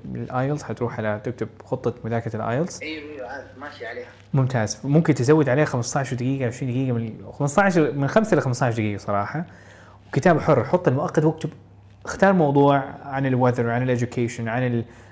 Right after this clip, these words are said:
Speaker 1: عن شيء معين، schooling system أو شيء زي كذا، واكتب عليه، وتحاول تكتب في أفضل تقرأ عليه،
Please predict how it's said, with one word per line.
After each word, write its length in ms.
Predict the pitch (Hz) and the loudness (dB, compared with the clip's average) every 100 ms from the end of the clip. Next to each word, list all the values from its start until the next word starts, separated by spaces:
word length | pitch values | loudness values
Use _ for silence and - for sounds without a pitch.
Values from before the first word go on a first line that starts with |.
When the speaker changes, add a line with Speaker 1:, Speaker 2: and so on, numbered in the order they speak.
| - - | -8 -2
Speaker 1:
عن 640 | 123 123 123 120 120 117 | 0 0 0 -2 -6 -8
شيء 220 | - 160 | -2 0
معين، 300 | 139 123 135 | 2 2 0
schooling 480 | 120 - 156 143 131 | -4 2 4 4 2
system 260 | 135 123 - | -2 -4 -6
أو 160 | 120 113 | -6 -4
شيء 140 | 123 | -4
زي 100 | 120 | -4
كذا، 260 | - 151 180 - - - - | -2 -2 -2 -8 -20 -20 -2
واكتب 380 | 143 156 - 110 | 2 2 -2 -6
عليه، 240 | 104 104 101 | -4 -4 -8
وتحاول 460 | 120 - 165 156 139 - | -10 -2 2 2 0 -8
تكتب 240 | 165 - 156 | -8 -6 -8
في 160 | - - | -6 -6
أفضل 480 | 175 - 165 156 | -6 -6 -2 0
تقرأ 280 | 139 165 151 | 0 -2 0
عليه، 300 | 135 151 196 | 0 0 0